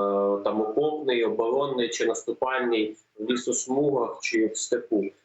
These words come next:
Е, звичайно, я ще раз повторюся, що якщо бійці мотивовані, вони можуть будь-яку дев'ятиповерхівку перетвор-, перетворити на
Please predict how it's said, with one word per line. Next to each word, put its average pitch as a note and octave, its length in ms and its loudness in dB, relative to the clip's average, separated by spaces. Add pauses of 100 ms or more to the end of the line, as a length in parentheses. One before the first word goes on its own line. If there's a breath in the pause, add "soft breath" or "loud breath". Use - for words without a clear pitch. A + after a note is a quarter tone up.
(200 soft breath)
Е, A2 80 0
звичайно, B2 880 2
я A#2+ 200 2
ще B2+ 200 0
раз A2+ 200 0
повторюся, A#2 680 0
що G#2+ 320 0 (320)
якщо A2+ 640 0 (320)
бійці B2+ 380 0
мотивовані, B2 840 2
вони A#2+ 220 2
можуть A2+ 460 -2
будь-яку A#2+ 580 0 (180 loud breath)
дев'ятиповерхівку A#2+ 1120 0
перетвор-, A#2 600 0
перетворити B2+ 720 0
на A2+ 400 -2